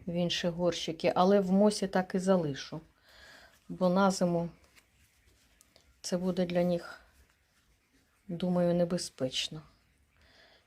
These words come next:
І хто знає, як вони відреагують на пересадку, чи в кору, чи на блок. Ну, оцей буде в горщику.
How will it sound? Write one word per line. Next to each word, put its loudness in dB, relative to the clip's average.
І -10
хто 0
знає, 0
як -8
вони 0
відреагують 0
на -4
пересадку, -2
чи 0
в -6
кору, 0
чи -6
на -2
блок. 0
Ну, 10
оцей 8
буде 6
в 4
горщику. 6